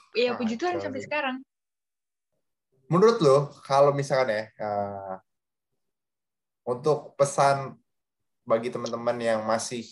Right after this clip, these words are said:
Speaker 2: eh, ada ya, gue nggak bilang terjebak, tapi, eh, ada dalam hubungan yang beda agama. Nah, pesan yang mau lo kasih gitu untuk mereka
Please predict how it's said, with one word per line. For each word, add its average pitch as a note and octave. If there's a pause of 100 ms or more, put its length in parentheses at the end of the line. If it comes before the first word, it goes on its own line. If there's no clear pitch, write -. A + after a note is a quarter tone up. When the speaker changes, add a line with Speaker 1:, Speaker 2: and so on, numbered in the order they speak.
(140)
Speaker 2:
eh, G2+ (1300)
ada B2
ya, G2+ (140)
gue G#2
nggak A#2+
bilang G#2
terjebak, G2+
tapi, A#2+
eh, G2
ada G#2
dalam G2+
hubungan G#2
yang G2+
beda G2
agama. G2 (240)
Nah, F#2+ (160)
pesan B2+
yang B2+
mau B2
lo B2
kasih A#2+
gitu A2+
untuk G#2+
mereka G2